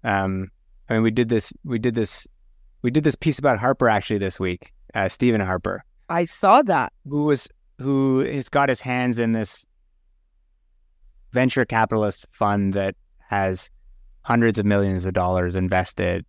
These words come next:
Speaker 1: in Israeli startups, defense, military, intelligence, all kinds of dystopian tech stuff that they're developing in that,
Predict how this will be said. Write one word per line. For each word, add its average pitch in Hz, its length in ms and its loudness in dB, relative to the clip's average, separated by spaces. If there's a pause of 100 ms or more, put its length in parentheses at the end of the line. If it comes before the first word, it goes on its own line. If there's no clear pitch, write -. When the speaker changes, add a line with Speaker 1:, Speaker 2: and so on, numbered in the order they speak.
Speaker 1:
in 92 480 -4 (340)
Israeli 101 720 0
startups, 98 880 -2 (640)
defense, 110 840 0 (260)
military, 107 1040 2
intelligence, 101 1200 -2 (180)
all 104 100 0
kinds 104 320 0
of 101 140 0
dystopian 98 720 -2
tech - 240 -4
stuff - 260 -2
that 98 140 -6
they're 101 100 -2
developing 104 460 -2
in 123 240 0
that, 110 240 0